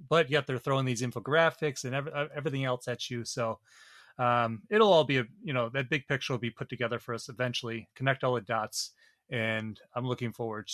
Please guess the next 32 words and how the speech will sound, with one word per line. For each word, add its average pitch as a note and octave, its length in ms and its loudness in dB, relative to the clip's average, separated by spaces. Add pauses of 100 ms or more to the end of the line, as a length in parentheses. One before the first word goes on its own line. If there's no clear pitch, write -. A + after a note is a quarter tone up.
to A2 360 -8
reconvening, A2+ 760 -4 (220)
uh, G2 320 -10
after G2 460 -14 (560)
wave A2 320 0
two. D3 320 -8 (220)
So G2 440 -8 (380)
look D#3 160 2
forward E3 240 2
to E3+ 100 -2
that. B2+ 440 0 (560)
Uh, B2 300 0 (200)
check F#3 220 0
us D#3+ 140 0
out, D#3 260 2 (120)
uh, C3 300 0 (380)
on C#3 180 -2
the B2+ 80 -2
new C3+ 220 0 (180)
D F3+ 160 -4
fat C3 340 -4
Entertainment A2 560 -6
Network, B2 480 -14
featuring G#2+ 640 -12
great A2+ 300 -8
shows. A#2+ 580 -10
Uh, G2+ 380 -10 (680)
Casey A#2 260 -8
and G#2+ 80 -6
I G2+ 40 -8
do G#2+ 120 -12
Tale A2 380 -4